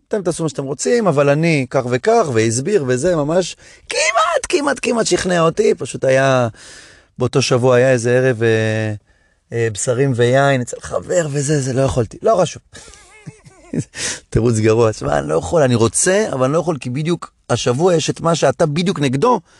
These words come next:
ואני לא יכול להגיד לזה לא, למרות שאני רוצה את מה שאתה רוצה. איי, איי, איי. קיצר, אז זהו, אז אני רוצה לקחת לשם, לפמיניזם.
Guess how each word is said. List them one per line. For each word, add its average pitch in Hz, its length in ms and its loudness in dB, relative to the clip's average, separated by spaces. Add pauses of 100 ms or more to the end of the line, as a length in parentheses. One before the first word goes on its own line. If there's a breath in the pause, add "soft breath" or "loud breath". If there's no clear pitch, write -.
(300 soft breath)
ואני 127 100 -4
לא 160 60 2
יכול 170 120 -2
להגיד 165 220 -4
לזה 131 220 0
לא, 180 220 2
למרות 156 200 0
שאני 180 160 0
רוצה 135 340 0
את - 80 0
מה 127 120 0
שאתה 123 160 -6
רוצה. 117 240 -6 (2500 soft breath)
איי, 101 520 -2
איי, 80 140 -6
איי. 80 80 -6 (380)
קיצר, 139 500 2 (840 loud breath)
אז 123 140 0
זהו, 147 220 4
אז 123 120 -4
אני 120 100 -2
רוצה 113 260 -2
לקחת 131 380 -6
לשם, 113 360 -4
לפמיניזם. 104 720 -2